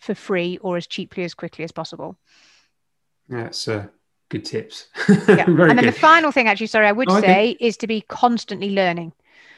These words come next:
Speaker 1: You know, so,
Speaker 2: Yeah.
Speaker 1: so nobody starts out as a first-time entrepreneur knowing how to do it. Uh, but if you just become obsessed with learning, so listening to all the podcasts that are out there, reading all the books, uh,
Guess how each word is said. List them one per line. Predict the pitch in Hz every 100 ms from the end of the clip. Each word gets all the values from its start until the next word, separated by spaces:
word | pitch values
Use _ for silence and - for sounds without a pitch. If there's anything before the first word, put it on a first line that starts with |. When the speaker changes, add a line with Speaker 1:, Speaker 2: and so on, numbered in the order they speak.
| _ _ _ -
Speaker 1:
You | - 202
know, |
so, | 190 220
Speaker 2:
Yeah. | -
Speaker 1:
so | 226
nobody | 214 247 277 226 208 196
starts | - 208 180 -
out | 190 180
as |
a | 175
first-time | 185 - 180 175
entrepreneur | 175 - 190 165 165 185 _ _ _ _
knowing | 208 196 185
how | 180 185
to | -
do | 175 196
it. | 277 381 - _ _ _ _ -
Uh, | 202 185 180 190 -
but | 220 196 - - - - _ _ _ _ _
if | 269 247 -
you | 233 226 214
just | 180 220 196 -
become | - - 202
obsessed | 190 - - - 175 - -
with | 202 180
learning, | 180 175 180 196 196
so | 175
listening | 185 196 - 190
to | -
all | 180
the | 180 175 175 _ _ _ _ _
podcasts | - 285 - 262 247 -
that | 208
are |
out | 214 202
there, | 202 190
reading | 196 185
all | 175
the |
books, | 175 247 233 - - - -
uh, | 196 180 175